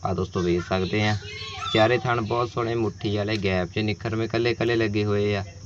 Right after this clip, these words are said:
ਫੋਟ ਸ਼ਾਂਗ ਭੋਰਾ ਨਹੀਂ, ਚਾਰਾਂ ਥਣਾਂ ਸੇਮ ਹੀ ਸਾਈਜ਼ ਆ, ਹੱਥੀ ਚਵਾਈ ਵਾਲੇ। ਹਵਾਨਾ ਬੈਕ ਸਾਈਡ ਤੋਂ ਵੇਖ ਸਕਦੇ ਆ, ਬਹੁਤ ਸੋਹਣਾ। ਗਿੱਠ ਵਾਂਗੂ ਪਿੱਛੇ ਨੂੰ ਹਟਵਾ ਹਵਾਨਾ ਸੋਹਣਾ ਤਿਆਰ ਕੀਤਾ ਹੋਇਆ।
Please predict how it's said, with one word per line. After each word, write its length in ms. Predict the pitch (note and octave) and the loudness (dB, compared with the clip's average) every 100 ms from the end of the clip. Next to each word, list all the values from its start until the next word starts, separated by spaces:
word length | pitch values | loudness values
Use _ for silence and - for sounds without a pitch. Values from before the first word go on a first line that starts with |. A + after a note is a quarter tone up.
| - | -2
ਫੋਟ 260 | G2+ G2 | 2 2
ਸ਼ਾਂਗ 320 | F2 G2+ G2 | 2 0 0
ਭੋਰਾ 340 | G2 G#2 F2+ F2+ | 0 2 2 2
ਨਹੀਂ, 140 | G2+ | 0
ਚਾਰਾਂ 320 | G2 G#2+ A2+ A2+ | 2 4 4 2
ਥਣਾਂ 340 | A#2 G#2 G2+ | 0 0 0
ਸੇਮ 300 | F#2+ G#2+ A2+ | 0 2 2
ਹੀ 60 | A#2+ | 0
ਸਾਈਜ਼ 340 | A2 G#2 G2+ | 0 2 2
ਆ, 60 | G#2+ | 0
ਹੱਥੀ 240 | G#2 F#2 | 0 0
ਚਵਾਈ 380 | F2+ G2+ G#2+ A2 | 0 2 2 4
ਵਾਲੇ। 200 | A2 G#2+ G#2+ - - | 2 0 -4 -6 2
ਹਵਾਨਾ 260 | F2+ G2 | 2 4
ਬੈਕ 280 | F2+ F#2+ F2+ | 2 2 0
ਸਾਈਡ 220 | F#2 F#2+ | 0 -2
ਤੋਂ 120 | F2+ | 0
ਵੇਖ 200 | F#2+ F2+ | 0 0
ਸਕਦੇ 300 | F2 F2+ F#2 | 0 -2 0
ਆ, 40 | G2+ | 0
ਬਹੁਤ 300 | F2+ G#2 A2 | 2 2 0
ਸੋਹਣਾ। 380 | - A2 G2+ F#2+ - - - - - - G2+ | 0 2 2 0 -8 -14 -14 -14 -14 -6 0
ਗਿੱਠ 320 | G#2 F#2 - | 0 0 0
ਵਾਂਗੂ 200 | G#2 G#2+ | 0 0
ਪਿੱਛੇ 320 | G2+ G2+ - | -2 -2 0
ਨੂੰ 120 | G#2 | 0
ਹਟਵਾ 420 | G#2 G2+ F#2+ G2+ G2+ | 4 2 4 4 4
ਹਵਾਨਾ 380 | G#2 G2+ G2+ | 4 2 2
ਸੋਹਣਾ 300 | G2 G#2 A#2 | 0 0 2
ਤਿਆਰ 280 | A#2+ A#2 A2 | 2 2 2
ਕੀਤਾ 380 | F#2 G#2 F2 F#2 | 0 -4 0 0
ਹੋਇਆ। 300 | F#2+ G2+ A2 | 2 2 0